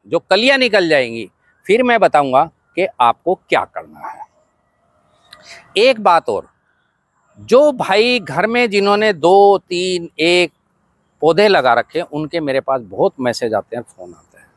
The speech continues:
मेरे पास इतना समय नहीं है। कहते हैं हमारे जो ये, अ, अ, फल हैं, ये बन जाते हैं और गिर जाते हैं। आप देखिए, मेरे यहाँ कोई भी,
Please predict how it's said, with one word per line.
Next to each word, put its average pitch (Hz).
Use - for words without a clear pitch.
मेरे 165
पास 156
इतना 127
समय 101
नहीं 85
है। -
कहते 143
हैं 185
हमारे 143
जो 151
ये, 151
अ, 127
अ, 107
फल 214
हैं, 175
ये 156
बन 139
जाते 156
हैं 165
और 170
गिर 127
जाते 110
हैं। 170
आप 214
देखिए, 233
मेरे 185
यहाँ 185
कोई 180
भी, 165